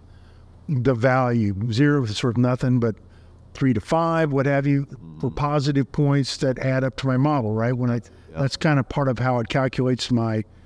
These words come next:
Speaker 2: Yeah.
Speaker 1: confidence and win later.
Speaker 2: Absolutely. You
Speaker 1: And that's why, that's why that plus sign allows me to, to get as granular as I want, right?
Speaker 2: Absolutely. You're
Speaker 1: That's
Speaker 2: nailing it.
Speaker 1: amazing.
Speaker 2: It's, it's cool. That's very cool. You go down here, we'll do some fun stuff. Let's do team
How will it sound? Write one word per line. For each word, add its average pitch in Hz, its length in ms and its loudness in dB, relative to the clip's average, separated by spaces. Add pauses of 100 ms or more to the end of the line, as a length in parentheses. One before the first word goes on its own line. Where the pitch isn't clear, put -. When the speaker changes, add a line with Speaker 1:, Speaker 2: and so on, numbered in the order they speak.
Speaker 2:
Yeah. 78 160 0
Speaker 1:
confidence 131 500 0
and 117 140 2
win 123 240 2
later. 127 300 0 (180)
Speaker 2:
Absolutely. 78 680 0 (120)
You 78 60 0
Speaker 1:
And 127 80 2
that's 147 200 2
why, 139 320 0
that's 147 240 -2
why 151 120 0
that 139 240 -2
plus 160 280 -2
sign 151 220 0
allows 127 360 -2
me 127 100 0
to, 120 120 -2 (420)
to 131 100 0
get 160 160 4
as 135 100 0
granular 139 540 2
as 113 100 0
I 117 80 0
want, 202 380 0
right? 160 260 2 (100)
Speaker 2:
Absolutely. 82 600 2
You're 78 100 2
Speaker 1:
That's 80 100 2
Speaker 2:
nailing 98 240 4
it. - 60 2
Speaker 1:
amazing. 220 340 2 (120)
Speaker 2:
It's, 107 380 2
it's 117 160 0
cool. 85 380 0
That's - 180 -2
very 82 220 2
cool. 71 240 -4 (460)
You 151 80 0
go 170 60 8
down 147 180 6
here, 131 180 4
we'll 143 120 4
do 139 120 2
some 104 160 0
fun 90 220 4
stuff. - 180 -2
Let's 147 140 0
do 165 200 6
team 95 840 4